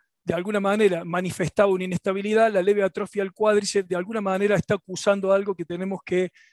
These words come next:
tener en cuenta. Las radiografías eran normales y para complicarlo un poco más,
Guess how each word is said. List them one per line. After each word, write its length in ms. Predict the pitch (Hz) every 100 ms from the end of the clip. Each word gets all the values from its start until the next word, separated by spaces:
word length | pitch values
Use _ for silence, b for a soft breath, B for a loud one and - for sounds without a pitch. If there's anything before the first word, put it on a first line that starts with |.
| b
tener 240 | - 180 190
en 100 | 165
cuenta. 380 | 165 151 147 190
Las 140 | 180
radiografías 540 | 196 202 220 277 240 196
eran 180 | 190
normales 680 | 180 202 247 285 277 254 - _ _ _ _ _ _ _
y 100 | 220
para 200 | 180 208
complicarlo 520 | 196 202 220 247 240
un 80 | 233
poco 260 | 226 214 233
más, 400 | 262 254 127